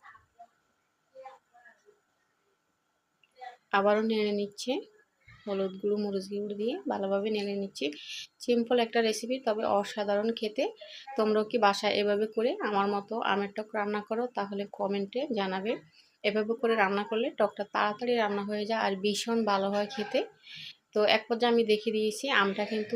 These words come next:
তেলের মধ্যে সিদ্ধ হয়ে গেছে, দেখতে পাচ্ছ হাতের চাপে কিন্তু গলে যাচ্ছে। এবারে পর্যাপ্ত পরিমাণে পানি দিয়ে দিচ্ছি। টকটা যেহেতু, আমগুলো কিন্তু ভীষণ টক,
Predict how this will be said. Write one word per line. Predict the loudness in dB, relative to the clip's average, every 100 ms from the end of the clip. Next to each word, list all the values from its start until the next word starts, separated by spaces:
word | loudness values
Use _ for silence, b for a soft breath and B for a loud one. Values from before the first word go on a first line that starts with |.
| 0
তেলের | 2 2
মধ্যে | 0 -2 -2
সিদ্ধ | -2 -4 -2
হয়ে | -2 0 -2
গেছে, | -2 -4
দেখতে | -6 -8 -8
পাচ্ছ | -8 -8 -8 -4
হাতের | -2 0 -4
চাপে | -6 -6 -6
কিন্তু | -4 -4 0 0 0 _ b b b _ _ -6
গলে | 0 2 4
যাচ্ছে। | 4 2 0 -2 -2 -6 _ _ -2
এবারে | 2 2 2
পর্যাপ্ত | 0 0 -2 -4
পরিমাণে | -4 -2 -2 -2
পানি | -2 -2 -2
দিয়ে | -2 0
দিচ্ছি। | -2 -4 -8 -8 0
টকটা | 0 0 0 0
যেহেতু, | 0 -4 -4 -2 -2 -2 -8 _ _ _ _ _ _ _ _ _ _ -2
আমগুলো | 0 2 0 0
কিন্তু | 0 -2 0
ভীষণ | 0 0 0 -4 -2
টক, | -2 -4